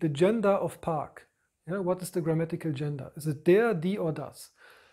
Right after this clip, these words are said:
If you don't know this one, you cannot find the right one in accusative either. Uh, this is what makes this case system so tough.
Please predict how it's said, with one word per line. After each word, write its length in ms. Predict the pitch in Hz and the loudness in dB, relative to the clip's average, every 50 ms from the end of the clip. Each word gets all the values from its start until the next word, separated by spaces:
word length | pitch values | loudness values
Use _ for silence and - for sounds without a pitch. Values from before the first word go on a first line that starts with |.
| _ _ | _ _
If 180 | - 208 175 - | -6 -4 -2 0
you 60 | 208 | 2
don't 280 | 170 190 233 269 - - | 6 6 6 6 6 4
know 140 | 247 240 214 | 2 2 2
this 240 | 254 269 - - | 2 0 -2 -2
one, 320 | - 175 175 202 240 226 190 | -2 0 0 0 -2 -4 -4
you 140 | 180 185 190 | -4 -4 -4
cannot 340 | 185 - 208 226 233 220 - | -2 -2 -2 -2 -2 -2 -2
find 240 | - 208 214 214 214 | 0 0 0 2 2
the 120 | 214 190 | 4 4
right 240 | 190 190 196 196 - | 6 6 4 4 0
one 180 | 196 190 190 185 | -2 -2 -2 -2
in 120 | 185 185 | -4 -4
accusative 560 | 185 185 - 180 180 185 180 - 190 170 175 | -4 -4 -4 -2 -2 -2 -2 -2 -6 -6 -4
either. 340 | 190 170 165 156 - 131 - _ - | -2 -4 -4 -4 -6 -12 -12 _ -8
Uh, 120 | 175 190 175 | -8 -4 -2
this 180 | 185 185 170 | -2 -2 -4
is 140 | 175 - - | -4 -4 -2
what 300 | 185 175 170 165 - - | 0 0 0 -2 -4 -2
makes 260 | 175 170 170 175 - - | 0 0 0 -2 -4 -4
this 180 | 175 165 160 | -4 -4 -4
case 300 | - - 175 170 180 175 | -2 0 2 2 2 2
system 320 | - 175 160 - - 170 151 | 0 -4 -6 -4 -4 -6 -4
so 180 | - 156 147 | -2 -4 -4
tough. 380 | 139 - 160 135 123 - - | -4 -2 -4 -6 -6 -8 -14